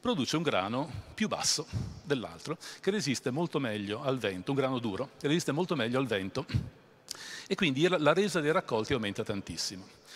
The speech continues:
Attraverso esperimenti di questo genere c'è stata la cosiddetta rivoluzione verde negli anni sessanta e settanta, che ha aumentato moltissimo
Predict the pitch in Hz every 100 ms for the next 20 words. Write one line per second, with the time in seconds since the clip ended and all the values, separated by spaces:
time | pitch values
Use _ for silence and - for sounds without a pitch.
0 | - - - 139 147 214 - 170 139 -
1 | 120 120 147 120 107 107 127 110 98 127
2 | 151 180 - 143 165 131 113 113 135 139
3 | 131 131 123 151 131 120 143 110 107 104
4 | 104 - 113 101 98 98 104 - 98 85
5 | 104 165 120 98 143 147 135 95 104 117
6 | 123 - - 113 95